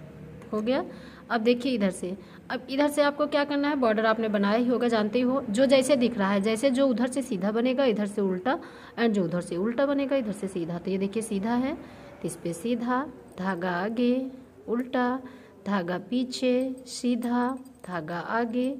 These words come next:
उल्टा। तो इसी प्रकार से कम से कम हम दस सिलाई, दस सिलाई या बारह सिलाई, पन्द्रह सिलाई,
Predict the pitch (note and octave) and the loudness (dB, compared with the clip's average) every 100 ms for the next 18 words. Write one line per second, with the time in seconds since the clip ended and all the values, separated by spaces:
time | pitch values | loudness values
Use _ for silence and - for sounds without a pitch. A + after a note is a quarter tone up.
0 | - - - - C4 A3 F3 E3+ - - | -10 -20 -20 -4 0 0 0 -6 -10 -20
1 | - - B3 C#4+ C4+ C4 A#3 A3+ C4 C4 | -14 -8 -4 -2 0 2 2 2 0 0
2 | B3 B3 C#4 A#3+ A3 B3+ G#3 F3+ F3 G3 | 2 0 2 0 2 2 2 0 -2 -2
3 | F3 F3 E3+ A#3 A#3+ A#3+ G#3+ A3 C4+ A#3 | -2 -2 -2 -2 0 0 0 0 0 2
4 | F#3+ F#3 G3+ G3+ F3+ A3 G3+ G3 G#3 G3 | 2 2 -2 -2 -2 -2 -2 0 -2 -2
5 | F#3+ | -2